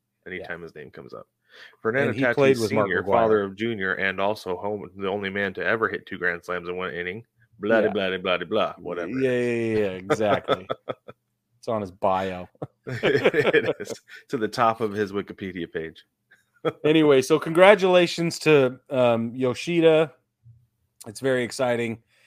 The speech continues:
Speaker 2: And,
Speaker 1: Yeah.
Speaker 2: uh, Boston Red Sox fans at least have something to be excited about this season.
Speaker 1: Yep. Yeah, for sure. So let's go back. Let's go head over to Chicago. Drew
Speaker 2: Mm-hmm.
Speaker 1: Smiley, the Chicago Cubs, had a perfecto going, uh, into the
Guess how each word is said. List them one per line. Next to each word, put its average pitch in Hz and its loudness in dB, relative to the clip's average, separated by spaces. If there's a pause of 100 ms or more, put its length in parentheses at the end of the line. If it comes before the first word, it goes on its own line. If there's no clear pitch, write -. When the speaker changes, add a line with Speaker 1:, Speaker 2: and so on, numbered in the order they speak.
(260)
Speaker 2:
And, 113 0
Speaker 1:
Yeah. 107 0
Speaker 2:
uh, 101 0
Boston 104 -2
Red 101 -2
Sox 98 -6
fans 95 -10
at 101 -8
least 123 -6
have 98 -8
something 92 -12
to 90 -16
be 92 -12
excited 95 -12
about - -12
this 101 -16
season. 107 -18 (180)
Speaker 1:
Yep. 92 -6 (300)
Yeah, 82 -10
for - -14
sure. 85 -6 (560)
So 123 2
let's 139 6
go 156 4
back. 139 6 (140)
Let's 123 -6
go 151 2
head 135 4
over 120 2
to - -8
Chicago. 98 -2 (480)
Drew 143 2
Speaker 2:
Mm-hmm. 208 -2
Speaker 1:
Smiley, 147 2 (400)
the - -20
Chicago - -2
Cubs, 131 -6
had 151 0
a 147 0
perfecto 127 -2
going, 85 -8 (640)
uh, 104 -2 (160)
into 113 -10
the 104 -6